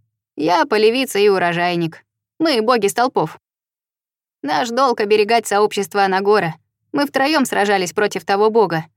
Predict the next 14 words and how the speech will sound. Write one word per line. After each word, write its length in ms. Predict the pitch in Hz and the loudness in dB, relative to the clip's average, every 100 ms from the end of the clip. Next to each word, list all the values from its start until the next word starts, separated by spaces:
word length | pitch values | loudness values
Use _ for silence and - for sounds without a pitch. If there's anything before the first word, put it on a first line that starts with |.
| _ | _
уничтожили 640 | - 262 254 - 262 214 180 | -2 0 0 0 0 0 0
его 200 | 175 175 | -2 -4
храм 340 | 220 247 220 | 0 0 0
и 40 | 185 | -2
стерли 340 | 262 269 196 | -2 0 0
его 200 | - 180 | -2 -4
духовное 500 | 180 - 214 180 175 | -4 -2 0 0 -2
имя 400 | - 277 214 170 _ _ - | 0 0 0 -2 _ _ -4
и 60 | |
его 200 | 294 262 | -2 0
самого 420 | 254 208 196 214 190 | 0 0 2 4 2
из 100 | 185 | 0
этого 260 | 185 170 | -2 -2
мира». 360 | 165 175 165 | -2 0 -2